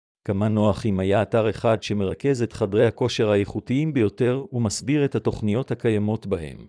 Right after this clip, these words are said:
קיימים מספר אתרים כאלה ברשת אשר מחולקים לפי ערים ובהם ניתן למצוא מידע אודות חדרי הכושר החדשים והוותיקים בעיר עליהם ניתן להירשם.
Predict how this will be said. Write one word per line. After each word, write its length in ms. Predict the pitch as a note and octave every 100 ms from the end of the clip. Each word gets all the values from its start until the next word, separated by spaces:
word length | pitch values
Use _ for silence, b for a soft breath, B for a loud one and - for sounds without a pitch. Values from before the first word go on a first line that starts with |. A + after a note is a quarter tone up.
| _ _ _ _ _ _ _ _ _ _ -
קיימים 380 | G#2+ A2 F3
מספר 380 | B2+ - - A#2+
אתרים 460 | A2+ G#2 G#2+ B2 A#2
כאלה 380 | - G2 A#2+ G#2
ברשת 480 | G2 G2+ A#2+ B2+
אשר 240 | G#2+ - C3
מחולקים 640 | A2 - G2 F2 C3+ C#3+
לפי 280 | A#2 - A2+
ערים 280 | G#2 A#2 C3
ובהם 420 | G#2 F#2+ G#2+ B2
ניתן 300 | G#2 C3+ C#3
למצוא 380 | A2+ G2+ - C3
מידע 380 | A2+ G#2 A#2+ C#3
אודות 320 | B2 B2 -
חדרי 380 | G#2+ G2+ G#2+ A2
הכושר 420 | - B2+ - G#2
החדשים 540 | - F#2 F#2 - B2+
והוותיקים 640 | G2+ F#2+ F#2+ - - B2+ B2
בעיר 340 | G2+ B2+ C3
עליהם 340 | G#2+ G2 G#2+ A2
ניתן 320 | G#2 - C3
להירשם. 560 | G#2+ G2 F#2+ - E2